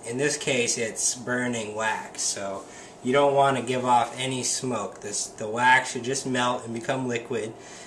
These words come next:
and dissolve, uh, pretty much the way that it's all done. And right now it's all done, so I'm gonna go ahead and turn the heat off and put my spoon away.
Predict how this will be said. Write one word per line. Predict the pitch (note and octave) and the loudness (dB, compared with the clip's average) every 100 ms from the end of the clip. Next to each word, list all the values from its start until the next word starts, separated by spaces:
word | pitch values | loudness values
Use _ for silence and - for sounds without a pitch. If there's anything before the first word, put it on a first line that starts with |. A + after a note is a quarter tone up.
| - - | -14 -6
and | A#2+ A2+ A2+ A2+ A2 G#2+ | 0 0 0 -2 -4 -6
dissolve, | A#2 B2+ A#2+ A#2 A2 G#2+ - - | -4 0 2 2 0 -4 -10 -8
uh, | A2 G#2 | -6 -6
pretty | - D3+ | -2 0
much | D3+ C#3 - - | 2 2 2 0
the | |
way | B2+ A#2+ | 0 0
that | A#2 A2+ | 0 -2
it's | A2+ | -2
all | B2 A#2 A2 | -2 -2 0
done. | G#2+ G2+ F#2+ - - - - | -2 -4 -8 -16 -20 -20 -8
And | A#2 A2+ A#2 A#2 | -4 -2 -2 -4
right | C#3 D3+ | -2 0
now | D3+ D3+ D3+ | 4 6 6
it's | C#3 - | 4 2
all | B2+ D3 | 2 4
done, | D3 C3 C3 - | 4 2 -2 -6
so | - B2 | -4 -2
I'm | A#2+ | 0
gonna | A#2+ | 0
go | B2+ | 2
ahead | C3+ C#3 B2+ | 2 2 0
and | |
turn | - B2+ C#3+ | -2 -2 0
the | |
heat | D#3 C#3+ | 2 4
off | C#3 C3 C3+ - - - - - - - - - - - - - - B2 | 6 6 4 2 0 -4 -18 -20 -20 -20 -20 -20 -20 -20 -20 -18 -12 -6
and | A#2+ A#2 A2+ A#2 A2 A2 - - - - - - - - | -4 -4 -4 -4 -4 -8 -12 -18 -20 -18 -18 -18 -16 -10
put | B2 | -6
my | C3 | -4
spoon | C3+ - D#3 D3 C#3 | -4 -2 0 4 4
away. | - A#2 A#2 A#2+ | 4 2 0 -2